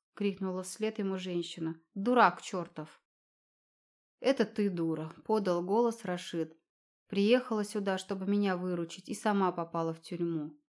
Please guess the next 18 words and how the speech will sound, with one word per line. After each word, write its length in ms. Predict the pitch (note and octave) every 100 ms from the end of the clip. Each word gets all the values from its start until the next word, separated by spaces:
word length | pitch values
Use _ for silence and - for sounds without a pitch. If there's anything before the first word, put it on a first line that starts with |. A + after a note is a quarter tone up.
| _ _ _ _ -
И 120 | G3
ещё 260 | G3 A#3+
Бронтея 540 | G#3+ G#3+ G#3+ F#3+ F#3 F3
застрелили 680 | F3 - F#3+ F#3 F#3 E3+ E3
за 120 | E3
тебя. 540 | - E3+ E3+ D#3 D#3+ _ _ _ -
Нужно 440 | G#3 A3 A3 A#3
быть 240 | A3 A#3 -
такими 480 | G#3+ A#3 C4+ C4
идиотами, 580 | G#3+ G3 A3 G#3 G3+ F3+
чтобы 280 | F3+ F#3 F3+
попасться. 720 | F3 F#3+ F#3 E3+ E3 - D#3+ - _ _ _
Вдвоём 500 | F#3+ F#3+ A3+ A#3+ G#3
сюда 280 | - F#3 F3+
пришли 440 | G3 G3+ - F#3+
с 140 | E3 F#3+
оружием". 720 | G#3 G#3+ F#3+ F3 D#3+ D#3 - _ _ _ _ _ _ _
"Заткнись!" 880 | - A#3 - - D4 C4 F#3 - -